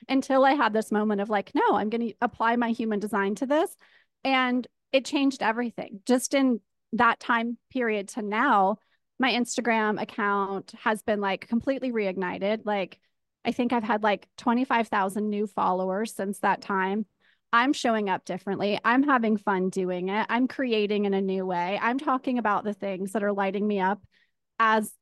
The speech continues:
they light me up. I'm responding, which is a part of my human design chart as well. And once I figured that out, that that's what would work for me,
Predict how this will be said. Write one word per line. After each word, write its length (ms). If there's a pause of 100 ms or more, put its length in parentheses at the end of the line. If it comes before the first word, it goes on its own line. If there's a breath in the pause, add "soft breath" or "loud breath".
they 140
light 320
me 180
up. 320
I'm 180
responding, 800
which 160
is 80
a 40
part 280
of 80
my 140
human 260
design 380
chart 260
as 180
well. 500 (800 soft breath)
And 320 (200)
once 300
I 220 (260)
figured 380
that 280
out, 320
that 140
that's 300
what 280 (160)
would 180
work 260
for 120
me, 400